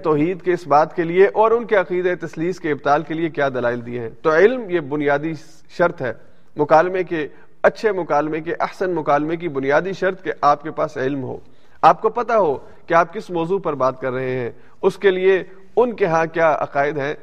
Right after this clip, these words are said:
ہمارے کیا عقائد ہیں اور کس طرح سے ان سے آپ نے اپنے عقائد کو ان کے سامنے پیش کرنا ہے۔ یہ جو کس طرح سے پیش کرنا ہے، اسے صلاحیت کہتے ہیں، یہ ہنر کہتے ہیں، یہ سکلز کہتے ہیں۔ یہ دوسرا سٹیپ ہے کہ آپ کے پاس علم بھی ہو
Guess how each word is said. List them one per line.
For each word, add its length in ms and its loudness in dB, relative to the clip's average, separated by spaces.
ہمارے 340 4
کیا 220 -2
عقائد 320 -4
ہیں 180 -8
اور 120 4
کس 220 -8
طرح 220 0
سے 180 -4
ان 120 -4
سے 160 -4
آپ 220 0
نے 200 -4
اپنے 260 0
عقائد 380 0
کو 240 -4
ان 120 -6
کے 80 -8
سامنے 320 -4
پیش 260 -4
کرنا 260 -6
ہے۔ 40 -8
یہ 100 2
جو 140 4
کس 160 0
طرح 220 4
سے 140 2
پیش 300 0
کرنا 280 0
ہے، 120 4
اسے 180 -4
صلاحیت 540 -2
کہتے 240 -6
ہیں، 80 -2
یہ 60 0
ہنر 260 -4
کہتے 340 -8
ہیں، 60 -8
یہ 120 0
سکلز 420 -2
کہتے 300 -2
ہیں۔ 80 -10
یہ 80 0
دوسرا 340 2
سٹیپ 300 -4
ہے 120 -2
کہ 160 4
آپ 240 6
کے 80 -2
پاس 260 -2
علم 260 0
بھی 120 2
ہو 420 2